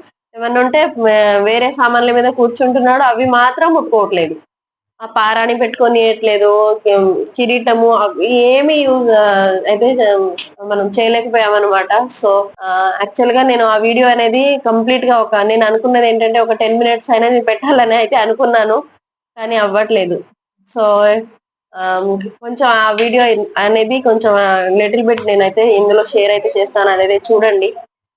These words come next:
So, చిన్న పిల్లలతో వీడియో తీయడం అనేది చాలా చాలా కష్టంతో కూడుకున్న పని. ఏ, మళ్ళీ అందులో ఏంటంటే రెడీ చేయాలన్నమాట, అది చాలా చాలా కష్టమైన పని. మా త-, మా బాబు ఏం చేసాడు చూడండి, అన్ని దీంట్లో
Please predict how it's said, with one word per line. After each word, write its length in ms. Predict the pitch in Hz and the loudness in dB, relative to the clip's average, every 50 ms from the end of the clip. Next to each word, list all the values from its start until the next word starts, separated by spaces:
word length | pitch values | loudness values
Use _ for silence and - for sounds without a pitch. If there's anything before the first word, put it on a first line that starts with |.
| _ _ _ _ _ _ _ _ _ _ 214 | _ _ _ _ _ _ _ _ _ _ -4
So, 120 | 208 208 | -4 -4
చిన్న 260 | 202 - 285 285 294 302 | -2 -2 0 0 0 0
పిల్లలతో 500 | 294 339 311 311 311 320 311 311 311 294 | 0 0 0 2 2 0 2 2 0 0
వీడియో 360 | 262 262 254 240 269 277 269 | 2 0 0 2 2 2 2
తీయడం 400 | 269 269 262 254 247 254 247 247 | 2 0 0 2 2 2 2 2
అనేది 300 | 240 233 226 220 208 240 | 0 2 0 0 -2 -4
చాలా 340 | 233 - 226 196 196 208 214 | -2 0 0 0 0 0 -2
చాలా 520 | 214 233 214 214 214 220 214 208 196 196 - | 0 0 0 0 2 2 2 2 0 0 -4
కష్టంతో 720 | 208 208 - - _ _ - 254 240 247 240 220 247 254 | -8 -10 -10 -18 _ _ -10 -8 -6 -6 -2 -2 -2 0
కూడుకున్న 520 | 254 247 233 220 208 214 220 214 214 214 214 | 2 2 0 0 0 0 0 2 2 2 0
పని. 400 | - 214 196 190 190 196 285 294 - _ _ _ _ _ _ _ _ _ - 190 | 0 -2 -2 0 0 -2 -2 -4 -10 _ _ _ _ _ _ _ _ _ -10 -6
ఏ, 360 | 196 202 208 202 202 202 202 | -4 -2 0 2 2 2 0
మళ్ళీ 520 | 196 202 214 220 240 262 277 254 254 247 247 - _ _ _ _ - | 0 0 0 0 0 0 0 0 -2 -4 -4 -8 _ _ _ _ -16
అందులో 320 | 190 202 214 226 240 262 269 | -10 -8 -4 -2 0 0 0
ఏంటంటే 420 | 262 269 262 247 254 254 254 294 | 0 0 0 -2 -2 0 0 0
రెడీ 300 | 294 233 220 220 233 240 - | 0 0 0 0 -2 0 0
చేయాలన్నమాట, 580 | 269 233 208 202 196 190 190 180 185 180 180 190 | 0 2 2 2 0 0 0 0 0 0 0 0
అది 200 | 190 196 202 220 | -2 -2 -2 -2
చాలా 320 | 226 226 220 196 196 214 | -2 -2 -2 0 0 0
చాలా 260 | 226 247 226 220 220 214 | 0 0 0 0 0 -2
కష్టమైన 500 | - 202 202 - - 220 214 208 214 214 | -2 -4 -4 -2 -2 0 2 2 2 0
పని. 420 | 214 - 190 185 190 190 247 294 - - _ _ _ _ _ _ | 0 0 0 2 2 0 -2 -4 -6 -14 _ _ _ _ _ _
మా 100 | 233 233 | -4 -4
త-, 120 | 226 226 220 | -2 -2 -2
మా 160 | 208 233 233 | 0 0 0
బాబు 360 | 220 214 220 220 233 247 277 | 0 2 2 2 2 2 2
ఏం 160 | 311 330 330 | 0 0 2
చేసాడు 420 | 262 277 277 302 262 240 240 - 254 | 0 -2 0 0 0 0 2 0 0
చూడండి, 440 | 220 233 226 202 202 202 233 269 269 226 - | 2 2 2 2 2 2 0 -2 -2 -4 -2
అన్ని 580 | 202 208 226 254 285 302 294 277 262 254 247 226 | 0 2 2 2 2 2 2 2 2 2 2 2
దీంట్లో 400 | 214 233 247 247 247 254 269 262 | 0 0 0 0 0 2 2 2